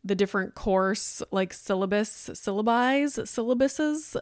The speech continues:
uh, to see how they graded the class. And it was always like, "We're thirty percent of your grade, like, a forty-five minute presentation." And I would try and find classes that had no presentation. They all had them. So, anywho,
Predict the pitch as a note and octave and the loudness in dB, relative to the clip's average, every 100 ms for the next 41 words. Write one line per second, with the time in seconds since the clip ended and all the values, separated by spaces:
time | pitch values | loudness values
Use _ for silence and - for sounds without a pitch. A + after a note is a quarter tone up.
0 | - G#3 G3 F#3+ - G#3+ - G#3 G3 G3+ | -2 2 4 2 2 0 0 0 0 2
1 | G#3 A3 - G3+ F#3+ F#3+ F#3 F#3 F3+ F3+ | 2 2 2 4 4 2 0 0 -2 -4
2 | F#3+ F3+ E3+ A3+ A#3 G3+ G3 F3+ F#3 F#3+ | -4 -2 2 2 2 0 0 0 0 0
3 | F3+ E3 - - G3+ C4 - - C4+ D4+ | -2 -4 -6 -6 0 0 0 -2 -2 0
4 | D4+ C#4+ C#4 C#4 B3 B3 C#4+ G#3 F3+ F#3 | -2 -2 -2 -2 -2 -2 -2 0 0 0
5 | F#3 F#3 G#3+ A#3+ A#3+ B3 B3 A#3+ - B3 | -2 -4 -4 -6 -4 -2 -2 -4 -6 -6
6 | A#3 A#3 B3 - F3 E3+ F#3 F#3+ G3 - | -4 -4 -4 -2 -2 -2 0 0 0 2
7 | A3 G#3 B3 A#3 A#3 - F#3+ F3 G#3 G#3+ | 2 4 4 4 2 2 2 2 0 0
8 | F#3+ G#3 F3+ F3+ F3 F3 - F3 F3 F3 | 0 0 -2 0 0 2 0 0 -4 -6
9 | - E3+ - G3+ - - - - - - | -6 -4 -2 -4 -6 -20 -20 -20 -20 -20
10 | - _ _ _ _ _ _ _ G#3 A3 | -20 _ _ _ _ _ _ _ 2 6
11 | G3+ F#3+ G3+ F3+ E3 - G3 F#3+ - A3 | 6 6 4 0 0 -2 -2 -2 6 8
12 | G#3+ G#3+ G#3 G#3 - - _ - D4 C#4+ | 8 8 6 6 4 -2 _ 2 6 6
13 | F#3+ G3+ C#4+ | 6 2 -2